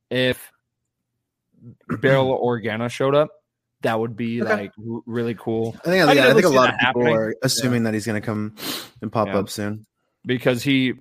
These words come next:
Speaker 1: he, he, he showed up in Kenobi. I mean, it's because they weren't filmed in the same place. Like, yes, it's gonna be difficult for him to fly somewhere else,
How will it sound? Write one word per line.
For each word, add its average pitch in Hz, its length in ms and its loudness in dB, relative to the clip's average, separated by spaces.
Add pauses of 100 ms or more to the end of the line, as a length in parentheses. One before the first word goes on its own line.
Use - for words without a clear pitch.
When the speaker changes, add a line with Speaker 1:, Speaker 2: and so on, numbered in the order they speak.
(960)
Speaker 1:
he, 143 480 -2
he, 143 180 -4
he 147 160 0
showed 175 240 2
up 151 80 4
in 135 100 -8
Kenobi. 131 440 -4
I 135 40 -2
mean, 135 160 -4
it's 120 320 -6 (420)
because 143 340 2
they 160 120 2
weren't 151 260 -2
filmed 135 280 -4
in 123 60 -6
the 117 60 -10
same 123 240 -4
place. 113 420 -6
Like, 107 240 -8
yes, 107 220 -8
it's 98 80 -16
gonna 107 180 -8
be 104 140 -8
difficult 95 400 -8
for 98 80 -8
him 101 140 -8
to 95 80 -8
fly 95 340 -4
somewhere 98 320 -8
else, 98 180 -6